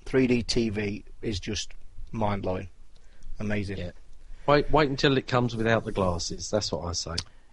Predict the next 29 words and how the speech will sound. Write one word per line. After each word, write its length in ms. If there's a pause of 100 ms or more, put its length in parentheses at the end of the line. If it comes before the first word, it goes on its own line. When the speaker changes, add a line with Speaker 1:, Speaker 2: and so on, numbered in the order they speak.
(140)
Speaker 1:
Yeah, 320
now, 360 (500)
people 220
have 80
asked 260
me 140
that 100
I've 160
told, 280
'cause 200
I 260
was 140
quite 220
surprised 300
when 80
I 40
told 260
a 40
few 220
people 320
in 80
my 200
family, 360
and 140
they 120
too 240
haven't 280
seen 240
it. 180